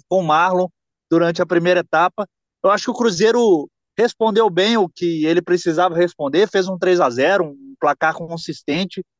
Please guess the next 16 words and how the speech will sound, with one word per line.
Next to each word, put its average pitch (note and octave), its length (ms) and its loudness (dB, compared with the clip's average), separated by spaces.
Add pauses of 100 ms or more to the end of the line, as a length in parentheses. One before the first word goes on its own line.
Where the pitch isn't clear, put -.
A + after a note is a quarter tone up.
(180)
num F3 120 2
jogo E3+ 240 2
que - 80 -6
ele D3+ 200 2
era D3 340 2
amplamente F#3 560 -2
favorito, G3+ 520 2 (440)
e B3 80 0
vai A3 220 2
realmente A#3 440 0
consolidando G#3+ 680 0
uma, F#3 320 0
um D#3+ 180 -8
bom F#3 180 0
início E3+ 560 -4
de, C3 440 -6